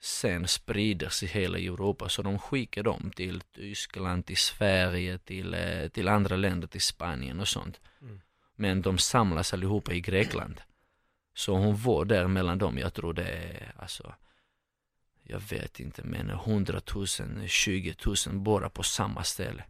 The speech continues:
Speaker 2: Oj.
Speaker 1: Ja, ja, ja. Och, eh, nu, nu pratar vi om, eh, ja, såna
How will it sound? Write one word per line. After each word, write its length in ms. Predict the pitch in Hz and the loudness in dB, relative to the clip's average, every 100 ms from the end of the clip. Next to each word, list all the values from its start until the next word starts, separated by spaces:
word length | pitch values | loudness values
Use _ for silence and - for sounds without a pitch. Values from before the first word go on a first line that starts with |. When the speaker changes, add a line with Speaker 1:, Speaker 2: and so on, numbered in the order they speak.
| - | -12
Speaker 2:
Oj. 240 | 120 95 _ _ _ - | -12 -12 _ _ _ -2
Speaker 1:
Ja, 280 | 101 98 | 2 2
ja, 60 | 101 | 0
ja. 160 | - 90 - _ _ _ _ _ _ _ _ _ _ _ - | -4 -6 -12 _ _ _ _ _ _ _ _ _ _ _ -6
Och, 340 | 101 98 95 92 | 0 4 4 4
eh, 260 | 92 78 73 | 2 0 -4
nu, 640 | 50 92 110 101 92 - - - - - - - - 107 | -4 0 4 4 2 -4 -10 -18 -20 -20 -20 -20 -16 -6
nu 320 | 110 117 107 | 2 6 6
pratar 400 | 95 107 104 - | 4 2 0 2
vi 360 | 92 92 90 82 | 0 0 0 0
om, 300 | 95 98 92 | 0 2 0
eh, 400 | 92 95 98 98 98 _ _ | 0 -4 -6 -8 -10 _ _
ja, 180 | 92 - - | -8 -8 -8
såna 440 | - 107 80 57 | -4 -2 -2 -4